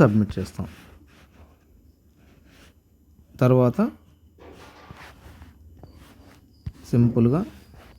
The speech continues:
ఇక్కడ సబ్మిట్ అనే ఆప్షన్ కనపడుతుందిగా, ఈ సబ్మిట్ అనే ఆప్షన్ క-, మీద క్లిక్ చేయండి. ఇలా సబ్మిట్ అనే ఆప్షన్ మీద క్లిక్ చేయడం వల్ల మనకి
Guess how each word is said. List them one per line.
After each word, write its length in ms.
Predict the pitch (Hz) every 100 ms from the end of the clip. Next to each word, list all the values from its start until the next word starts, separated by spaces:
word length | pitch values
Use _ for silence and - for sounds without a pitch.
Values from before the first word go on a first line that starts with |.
| - 113
ఇక్కడ 180 | 156 190
సబ్మిట్ 340 | 127 117 127 123
అనే 120 | 120 113
ఆప్షన్ 220 | 107 117
కనపడుతుందిగా, 500 | 107 101 101 98 113 - 139
ఈ 20 | 123
సబ్మిట్ 360 | 117 123 120
అనే 120 | 117 113 110
ఆప్షన్ 200 | - 117 110
క-, 80 | 110 _ _ _ - - - - - - - - 113
మీద 120 | 160 -
క్లిక్ 220 | 123 -
చేయండి. 320 | 98 90 95 - - - - _ _ _ _ _ - - - - - - - -
ఇలా 140 | 131 123
సబ్మిట్ 320 | 123 131 151 151
అనే 120 | 143 131
ఆప్షన్ 200 | - 135
మీద 80 | 131 120
క్లిక్ 180 | 113 -
చేయడం 220 | 120 113 101
వల్ల 160 | 104 107
మనకి 240 | 104 101